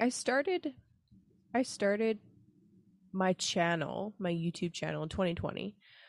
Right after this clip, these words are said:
when I realized that people were being traumatized on a massive scale and gaslit. And I recognized these patterns. So it's like, "I've experienced this before.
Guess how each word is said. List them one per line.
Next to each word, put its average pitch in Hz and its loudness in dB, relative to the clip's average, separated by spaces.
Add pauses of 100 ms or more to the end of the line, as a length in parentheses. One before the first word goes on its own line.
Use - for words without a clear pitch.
(240)
when 170 4
I 170 2
realized 175 2
that 156 0 (320)
people 208 0
were 202 0
being 175 0
traumatized 165 -2
on 170 0
a 165 -4
massive 185 -2
scale - -4
and 170 -4
gaslit. - -2 (500)
And 175 6
I 202 10
recognized 240 4
these 214 -2
patterns. - 2
So - -10
it's 165 -4
like, - -4
"I've 233 2
experienced - -4
this - -6
before. - -8